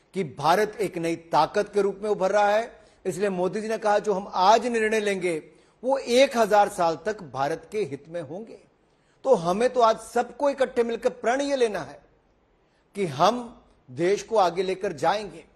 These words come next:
लेकिन देश को आगे ले जाने में अगर तिरंगा झंडा हाथ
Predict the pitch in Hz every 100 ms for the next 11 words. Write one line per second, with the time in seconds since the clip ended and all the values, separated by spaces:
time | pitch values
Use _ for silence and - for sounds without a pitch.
0 | _ _ _ 156 180 175 156 202 247 -
1 | 214 190 202 180 175 185 202 190 190 175
2 | 170 180 160 156 165 139 139